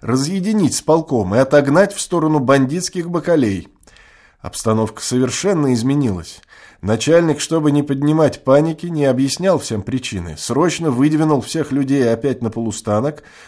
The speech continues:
густо рассыпал по полотну цепь и сказал:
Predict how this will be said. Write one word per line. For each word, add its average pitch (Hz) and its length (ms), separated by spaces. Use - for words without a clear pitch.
густо 151 460
рассыпал 147 500
по 123 140
полотну 139 420
цепь 202 400
и 151 60
сказал: 131 580